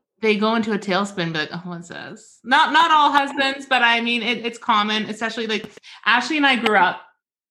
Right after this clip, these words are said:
in the same area. And, uh, so we, like, you know, meat and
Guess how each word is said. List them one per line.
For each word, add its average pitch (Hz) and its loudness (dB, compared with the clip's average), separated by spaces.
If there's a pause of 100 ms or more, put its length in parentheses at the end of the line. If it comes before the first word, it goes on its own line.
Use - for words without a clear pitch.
(200)
in 202 2
the 185 0
same 185 -2
area. 175 0 (580)
And, 185 2
uh, 165 0
so 202 2
we, 220 2
like, 185 2 (200)
you 240 2
know, 185 2
meat 214 2
and - -4